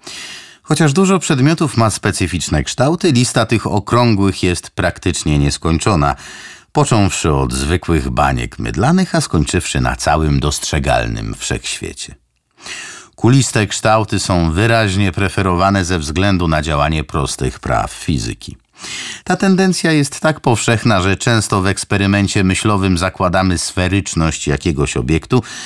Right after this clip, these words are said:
żeby tylko mieć wgląd w podstawy danego zjawiska, chociaż wiemy, że obiekt ów wyraźnie odbiega kształtem od kuli. Krótko mówiąc, jeśli nie rozumiemy zachowania obiektu w wariancie sferycznym,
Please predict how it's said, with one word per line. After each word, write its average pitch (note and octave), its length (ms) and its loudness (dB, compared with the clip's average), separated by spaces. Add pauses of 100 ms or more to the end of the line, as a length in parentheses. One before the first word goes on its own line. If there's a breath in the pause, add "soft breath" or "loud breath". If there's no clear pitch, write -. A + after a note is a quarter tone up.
(240 loud breath)
żeby D#2+ 260 2
tylko D#2+ 340 0
mieć D2+ 300 0
wgląd F#2 640 0 (100)
w - 120 -12
podstawy E2+ 720 0
danego C#2+ 380 0
zjawiska, C2+ 600 -2 (500 loud breath)
chociaż C2+ 360 -2
wiemy, B1 320 -2
że D#2 220 -2
obiekt C#2+ 480 -4
ów - 320 -6
wyraźnie F2 760 2
odbiega D2 680 0
kształtem A#1 680 -4
od - 180 -8
kuli. - 360 -8 (840 loud breath)
Krótko D#3+ 340 2
mówiąc, F3 460 2
jeśli A#2 340 2
nie G#2+ 160 4
rozumiemy A#2+ 640 2
zachowania G2 720 2
obiektu F2+ 500 0
w C2 140 -2
wariancie C#2+ 560 0
sferycznym, D3 760 -4